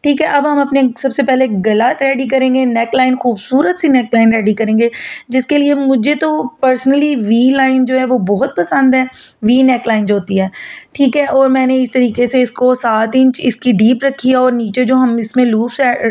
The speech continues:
ऐड करेंगे ना, उसके लिए भी मैंने सिर्फ सात इंच ही इसकी, अ, लंबाई रखी है। ठीक है, हाफ हाफ इंच पे इसको दोबारा मार्क किया है और मैंने हाथ की मदद से ही इसको हल्का सा ट्रेस कर लिया और नीचे वाली लाइन को मैंने स्केल की मदद से ट्रेस किया।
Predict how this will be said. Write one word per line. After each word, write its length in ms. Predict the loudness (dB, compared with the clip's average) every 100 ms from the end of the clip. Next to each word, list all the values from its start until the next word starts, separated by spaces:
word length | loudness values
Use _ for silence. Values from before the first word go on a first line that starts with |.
| -2
ऐड 240 | -2 -2
करेंगे 340 | -2 -2 -2 0
ना, 200 | -2 -4 -12 -12 -6
उसके 240 | -2 0
लिए 120 | 2
भी 80 | 2
मैंने 240 | 0 0 0
सिर्फ 240 | -2 -2
सात 360 | -2 -2 0 0
इंच 240 | 0 0
ही 160 | 0 0
इसकी, 500 | -2 0 0 0 0
अ, 420 | 2 2 0 -2 0
लंबाई 380 | 0 2 0 0
रखी 260 | -2 -2 0
है। 140 | 0 -6 -18 -10 -2
ठीक 180 | 0
है, 60 | 0
हाफ 280 | 0 0 0
हाफ 160 | 0
इंच 160 | 0 0
पे 100 | -2
इसको 220 | -2 -2
दोबारा 380 | 0 0 0 2
मार्क 260 | 2 0 0
किया 220 | 0 0 0
है 120 | -8 -20 -20 -6
और 80 | -2
मैंने 220 | 2 2
हाथ 260 | 2 0 -2 0
की 60 | 0
मदद 280 | 2 0
से 120 | 0 0
ही 140 | 0
इसको 260 | -2 -2 0
हल्का 300 | 0 -2 -2
सा 160 | -2
ट्रेस 300 | -2 -2 -2
कर 160 | -2 -2
लिया 180 | 0 0
और 80 |
नीचे 240 | -2 -2 0
वाली 200 | 2 2
लाइन 260 | 2 -2
को 180 | -2 0
मैंने 180 | 0 -2
स्केल 300 | -2 -2 -2
की 120 | 2
मदद 200 | 2 2
से 120 | 0
ट्रेस 260 | -2 -2 -2
किया। 240 | -2 -4